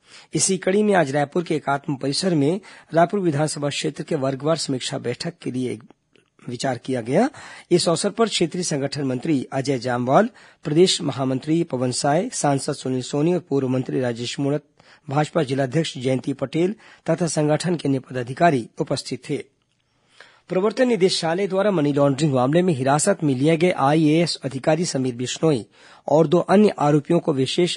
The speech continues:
अदालत ने चौदह दिन की न्यायिक अभिरक्षा में जेल भेज दिया है। मिली जानकारी के अनुसार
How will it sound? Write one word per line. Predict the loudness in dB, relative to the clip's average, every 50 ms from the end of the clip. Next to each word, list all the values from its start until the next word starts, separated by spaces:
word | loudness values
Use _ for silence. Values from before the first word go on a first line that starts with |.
| -6 -4
अदालत | -4 0 0 2 0 0 -2 -2
ने | -2 -2 -2 -4 -6 _ -2
चौदह | 0 2 2 2 0 -2
दिन | 0 2 0 0
की | 0 0 -2
न्यायिक | 0 0 0 0 0 -2
अभिरक्षा | -4 -2 -2 -4 -4 0 2 4 4
में | 4 2 0 -4 _ -18 -20 -20 -20 _ -10
जेल | -4 -2 0 0 -2 -2
भेज | -6 -6 -6 -6
दिया | -6 -6 -6 -6
है। | -8 -10 -14 _ _ _ _ _ _ _ _ -20 -20 -20 -20 -20 -20 _ _ _ _ _ 0
मिली | 4 4 4 4 4
जानकारी | 4 4 4 4 2 0 0 2
के | 2
अनुसार | 0 2 2 0 0 0